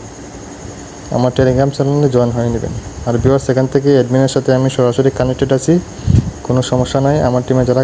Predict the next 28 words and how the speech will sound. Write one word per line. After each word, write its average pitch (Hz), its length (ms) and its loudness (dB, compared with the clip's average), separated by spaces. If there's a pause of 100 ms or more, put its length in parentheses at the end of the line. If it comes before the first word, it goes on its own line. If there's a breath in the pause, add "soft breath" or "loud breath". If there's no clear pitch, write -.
কাজ 127 180 -2
করবে 139 180 2 (120)
তারা 127 160 2 (460 loud breath)
পেমেন্ট 127 300 2
নিয়ে 135 180 4
কোনো 131 120 4 (140)
চিন্তা 127 300 2
নাই, 147 100 4 (140)
আপনারা 123 300 0
সহজে 123 340 2
এখান 131 180 0
থেকে 135 180 4
পেমেন্টটি 131 420 2
তুলতে 117 260 0
পারবেন। 117 240 0 (1400)
আশা 127 180 2
করি 139 120 6 (100)
সবাই 135 180 4 (100)
ভিডিওটি 127 400 4 (220)
বুঝতে 127 260 2
পেরেছেন। 139 320 2 (920 loud breath)
So - 160 0
ভিউয়ার্স, 139 300 4
আজকে - 220 -2
এ - 80 2
পর্যন্তই। 131 460 4 (1300 loud breath)
যারা 127 220 4
যারা 135 160 4